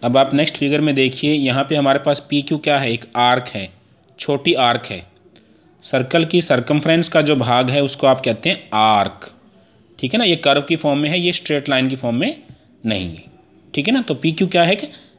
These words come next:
माइनर आर्क है, माइनर आर्क पी क्यू। और यहाँ पे अगर आप इसको देख रहे हैं, यहाँ पे पी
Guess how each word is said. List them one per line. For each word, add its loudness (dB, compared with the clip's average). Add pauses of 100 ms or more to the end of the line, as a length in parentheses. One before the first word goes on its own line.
(560)
माइनर 0
आर्क -6
है, -20 (580)
माइनर -4
आर्क -2
पी -12
क्यू। -20 (560)
और 0
यहाँ 2
पे -2
अगर 2
आप 2
इसको -4
देख 0
रहे 0
हैं, 0
यहाँ -2
पे -4 (880)
पी 2